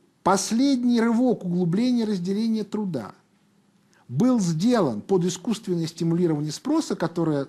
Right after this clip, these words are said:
заканчивается, и спрос будет падать, то это означает, что уровень разделения труда уменьшится, как он уменьшился в России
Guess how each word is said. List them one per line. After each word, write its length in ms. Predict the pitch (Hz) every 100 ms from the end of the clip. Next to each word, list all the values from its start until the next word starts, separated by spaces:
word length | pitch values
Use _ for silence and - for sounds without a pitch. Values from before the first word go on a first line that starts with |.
| -
заканчивается, 880 | 131 175 151 107 - - - - - _ _ _ _ _ _ _ -
и 80 | 165
спрос 400 | - 240 226 147
будет 380 | 160 143 131 -
падать, 500 | 262 269 120 - - _ _ _ _ _
то 120 | -
это 240 | 220 254 262
означает, 500 | 226 233 - 180 139
что 200 | - 196
уровень 320 | 233 208 180
разделения 500 | 165 170 185 165 143
труда 440 | - 143 185 240 -
уменьшится, 1120 | 214 214 165 147 139 - 143 - - 139 120 _ _ _ _ _ _ _ _
как 200 | - 160
он 100 | 180
уменьшился 600 | 160 190 196 175 160 -
в 40 | 135
России 580 | 147 139 - 233 294